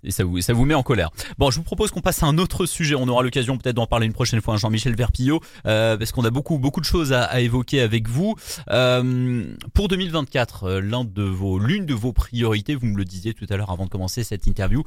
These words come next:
c'est vraiment de, encore une fois, conserver cette qualité de vie que vous avez à Marsanais-la-Côte, hein. C'est vrai que vous êtes en zone périurbaine, banlieue sud, sud-sud-ouest de Dijon, et puis les vignes tout à côté, une certaine qualité de vie, ça c'est quelque chose que vous voulez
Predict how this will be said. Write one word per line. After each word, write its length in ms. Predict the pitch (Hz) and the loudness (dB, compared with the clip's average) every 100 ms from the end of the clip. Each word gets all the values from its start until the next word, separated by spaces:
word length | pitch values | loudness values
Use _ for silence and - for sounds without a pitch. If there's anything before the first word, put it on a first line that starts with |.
| - - | -6 -18
c'est 140 | - 113 | -6 -2
vraiment 280 | 113 151 156 | 0 2 0
de, 140 | 131 - - | 0 -2 -6
encore 240 | - 127 127 | -2 0 2
une 80 | |
fois, 160 | 131 180 | 0 -4
conserver 480 | - 135 147 127 151 | -2 -2 0 0 0
cette 220 | - - | -2 -2
qualité 380 | 165 143 131 135 | -2 -2 0 -2
de 60 | |
vie 180 | 131 190 | 0 -4
que 40 | 147 | -2
vous 60 | 123 | 0
avez 140 | 117 | 0
à 60 | 110 | 2
Marsanais-la-Côte, 720 | 107 - 107 107 104 156 135 | 0 0 0 0 0 -2 -2
hein. 60 | |
C'est 120 | 101 107 | -4 -2
vrai 100 | 113 | -4
que 40 | |
vous 140 | 95 | -4
êtes 120 | 110 104 | -4 -2
en 80 | |
zone 240 | 98 123 113 | 0 0 0
périurbaine, 800 | 131 117 127 135 131 143 160 139 - - | 2 2 2 2 2 0 0 -4 -8 -4
banlieue 300 | 104 110 110 | 0 2 0
sud, 440 | - 143 135 110 - _ _ | -2 0 2 2 -2 _ _
sud-sud-ouest 1000 | - 131 120 - - 110 120 165 151 - | -8 -6 -4 -4 -2 2 4 2 0 -2
de 320 | 110 98 92 117 | -2 0 0 0
Dijon, 360 | 104 104 147 | 0 0 0
et 40 | - | -2
puis 140 | 95 | -2
les 80 | 95 | -2
vignes 320 | 104 131 101 | -2 0 -2
tout 140 | - 117 | -2 -4
à 100 | 110 | -2
côté, 420 | 113 92 139 160 - _ | -2 -2 -2 -4 -10 _
une 260 | 87 98 92 - | -4 -2 -2 -6
certaine 380 | - 113 131 123 | -6 -4 -2 -2
qualité 340 | 117 104 127 | -2 -2 -2
de 80 | 107 | -2
vie, 100 | 165 | -4
ça 140 | - | -6
c'est 160 | 123 120 | -4 -2
quelque 240 | 117 127 | -2 -2
chose 220 | 117 156 | -2 -2
que 60 | - | -2
vous 40 | 107 | 0
voulez 240 | 123 151 | 2 0